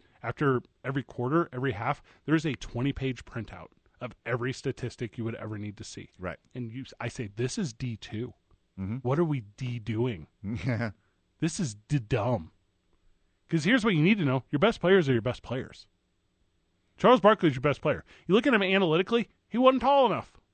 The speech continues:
Speaker 1: That's what you get. That's all you see.
Speaker 2: Everything else he's got going.
Speaker 1: Also, I like the guy in Charles Barkley who thinks he's, like, the expert of everything,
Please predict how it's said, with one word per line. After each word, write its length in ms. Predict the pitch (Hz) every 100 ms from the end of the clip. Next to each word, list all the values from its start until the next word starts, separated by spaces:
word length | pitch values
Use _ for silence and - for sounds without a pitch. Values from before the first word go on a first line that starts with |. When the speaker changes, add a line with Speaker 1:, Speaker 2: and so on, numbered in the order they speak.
| _ _ _ _ -
Speaker 1:
That's 140 | 294
what 120 | 339
you 120 | 269 311
get. 180 | 247 175
That's 160 | 202
all 80 | 294
you 80 | 240
see. 240 | 311 214 _ _ _ _ _ _ _ _ _ _ _ _ _ _ _ _ _ -
Speaker 2:
Everything 320 | 123 139 117
else 160 | 120 107
he's 140 | 85
got 200 | 95 85
going. 300 | 85 85 78 - _ _ _ _ _ _ _ _ _ _ _ _ _ _ _ _ _ _ _ _ _ -
Speaker 1:
Also, 420 | 220 302 214 165
I 140 | 156 247
like 220 | 277 -
the 80 | 190
guy 260 | 143 156
in 160 | 196 175
Charles 260 | 180 180 139
Barkley 340 | 151 165 208
who 80 | 147
thinks 360 | 165 185 170
he's, 200 | 185 160 165
like, 340 | 151 113 135
the 100 | 143
expert 360 | 151 - 175 165
of 100 | 151
everything, 480 | 165 175 208 214